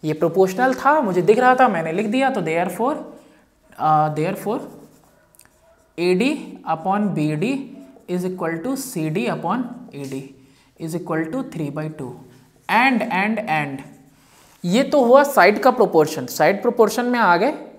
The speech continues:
दोनों थ्री बाई टू के इक्वल हैं। और साथ ही साथ एंगल एडीबी is equal to angle एडीसी, और ये दोनों क्या हैं, each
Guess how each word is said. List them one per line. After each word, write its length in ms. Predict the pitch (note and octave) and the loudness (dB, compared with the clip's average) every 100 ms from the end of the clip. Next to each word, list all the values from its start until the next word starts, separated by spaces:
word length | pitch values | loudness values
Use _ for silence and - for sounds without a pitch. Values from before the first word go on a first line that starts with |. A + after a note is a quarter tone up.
| - | -6
दोनों 280 | D3 D#3 G#3 | -2 0 0
थ्री 180 | G3+ | 2
बाई 140 | G3+ G3 | 2 2
टू 120 | G#3 | 0
के 140 | G#3 | -2
इक्वल 300 | G3 - F3+ | -4 2 2
हैं। 160 | G3+ D#4+ - - - _ - | 2 -4 -10 -20 -20 _ 4
और 220 | D#3+ C4 | 6 8
साथ 380 | C4+ G3 F3 F#3 | 4 4 4 4
ही 100 | C4+ | -2
साथ 460 | A3 F3+ A#3 - - | 2 2 2 -4 -8
एंगल 460 | F3 E3 A3+ C4+ - | -6 -4 -6 -6 -8
एडीबी 880 | D#3+ E3+ A3 G#3+ C#3 D#3 C#3+ C#3 C#3+ B2+ - - - - _ _ F#3+ | -4 -2 0 -2 -4 -4 -4 -4 -6 -6 -10 -18 -20 -20 _ _ -6
is 120 | F#3 | -4
equal 340 | F#3 E3 D3+ D3+ | -4 -4 -4 -4
to 80 | - D#3+ | -6 -6
angle 340 | D3+ D3+ A3+ G#3+ - | -6 -4 -6 -8 -8
एडीसी, 1500 | D3+ G3+ B3 - F#3+ D#3+ D#3 A3+ C4 - - - - C#3+ C3+ - - - | -4 -4 -6 -12 -14 -8 -4 -4 -6 -12 -20 -20 -14 -12 -12 -14 -20 -18
और 120 | E3 D3 | -8 -4
ये 120 | D#3+ | -4
दोनों 240 | E3 E3+ | -4 -6
क्या 200 | E3 G#3 B3+ | -6 -4 -4
हैं, 240 | G#3 D3 - - - - | -4 -8 -12 -20 -20 -10
each 340 | F#3 C4 - | -6 -6 -8